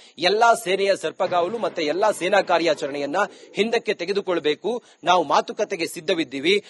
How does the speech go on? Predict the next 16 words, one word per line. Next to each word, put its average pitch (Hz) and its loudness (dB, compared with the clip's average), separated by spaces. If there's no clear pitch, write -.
ಹನ್ನೆರಡನೇ 233 0
ತಾರೀಕು 185 0
ಈ 175 -2
ಕುರಿತಾಗಿ 175 -2
ನಾವು 175 0
ಮುಕ್ತವಾಗಿ 180 -2
ಕೂತು 190 -8
ಮಾತಾಡೋಣ 165 0
ಅನ್ನೋ 151 -4
ರೀತಿಯಲ್ಲಿ 196 -4
ಮಾತಾಡಿದ್ರು. 143 -4
ಅಮೆರಿಕ 220 2
ಇದರ 175 -2
ಮಧ್ಯಸ್ಥಿಕೆಯನ್ನ 160 -2
ವಹಿಸಿತ್ತು. 139 -4
ಅಮೆರಿಕ 226 0